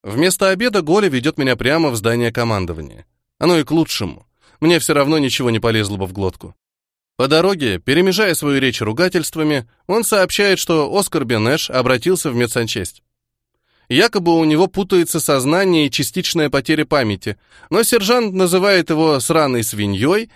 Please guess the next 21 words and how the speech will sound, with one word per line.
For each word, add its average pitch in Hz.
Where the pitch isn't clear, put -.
и 135
грёбаным 185
симулянтом, 147
так 202
что 190
в 151
болезнь 175
он, 175
похоже, 131
не 117
верит. 82
Если 117
капитан 147
Заубер 143
не 147
подтвердит 139
ухудшившегося 104
здоровья 104
старшего 98
рядового 101
Бенеша, 151